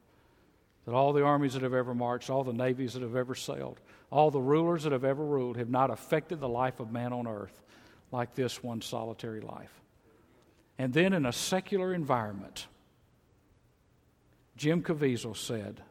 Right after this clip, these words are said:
"I want to thank the Walt Disney World for allowing us to unapologetically share the true message of Christmas, that Jesus Christ not only was born,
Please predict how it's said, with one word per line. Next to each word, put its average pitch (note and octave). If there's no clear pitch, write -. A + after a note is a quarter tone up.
"I C3
want D#3+
to F3+
thank A#2+
the A#2
Walt C#3
Disney C#3
World A2
for A#2+
allowing C#3+
us B2
to -
unapologetically C3
share D3+
the B2
true F#3
message A#2+
of A2
Christmas, -
that A#2
Jesus E3
Christ D3+
not F3+
only G3+
was C#3+
born, G#2+